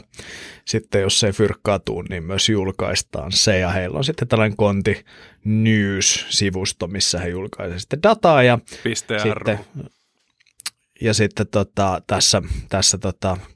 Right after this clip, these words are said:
Speaker 1: mihin Laura varmaan kohta meneekin, niin puhutaan Konti Leaksista, missä sitten, mikä on sitten johtuu siitä, että siellä on siis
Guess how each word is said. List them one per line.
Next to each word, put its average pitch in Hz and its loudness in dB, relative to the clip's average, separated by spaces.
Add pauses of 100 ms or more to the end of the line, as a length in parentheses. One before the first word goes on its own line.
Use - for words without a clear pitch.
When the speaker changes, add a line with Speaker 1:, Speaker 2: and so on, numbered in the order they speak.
(460)
Speaker 1:
mihin 101 -4
Laura 101 0
varmaan 98 0
kohta 98 -2
meneekin, 127 4
niin 104 0
puhutaan 95 -4 (120)
Konti 104 2
Leaksista, 98 0
missä 92 -2
sitten, - -8 (1160)
mikä 98 2
on 98 2
sitten 101 0
johtuu 101 2
siitä, 107 4
että - -2 (320)
siellä 104 2
on 107 2
siis 107 0